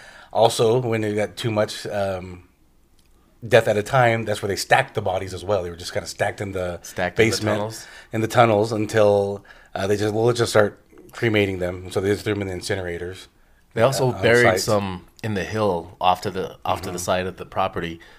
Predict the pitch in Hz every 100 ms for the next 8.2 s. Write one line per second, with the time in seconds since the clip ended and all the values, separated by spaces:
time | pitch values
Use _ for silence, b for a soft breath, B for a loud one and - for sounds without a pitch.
0 | B B _ - 98 92 87 92 - 101
1 | 95 95 95 92 92 98 92 90 107 110
2 | 104 - - - 107 117 113 113 113 110
3 | 95 104 101 101 90 92 87 - 101 92
4 | 82 82 - _ _ b b b b b
5 | b - 113 101 92 85 - 127 120 -
6 | 123 123 113 107 95 90 82 - _ _
7 | - - - 104 101 113 113 - 110 110
8 | 107